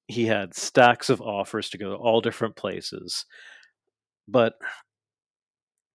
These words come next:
and he had the, the world out, all out in front of him,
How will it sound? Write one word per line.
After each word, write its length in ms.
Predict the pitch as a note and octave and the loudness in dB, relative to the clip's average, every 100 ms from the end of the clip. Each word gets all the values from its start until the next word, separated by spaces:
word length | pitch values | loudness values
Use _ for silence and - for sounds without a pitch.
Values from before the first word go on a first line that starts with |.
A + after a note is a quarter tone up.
| _ _ _ _ | _ _ _ _
and 240 | - B2+ B2+ | -2 -2 -2
he 160 | - D3 | -4 4
had 140 | C#3+ | 4
the, 140 | C3 A#2+ - _ - | 4 -4 -8 _ -4
the 140 | B2 | 0
world 320 | B2 E3 D#3+ | 2 4 4
out, 240 | A2 G#2 - | 0 -2 -4
all 240 | A2+ A2 | 0 2
out 160 | G#2+ A2 | 2 -4
in 60 | |
front 240 | G#2+ D3 D#3+ | 0 2 2
of 100 | - | 0
him, 280 | G2 G2 | -8 -12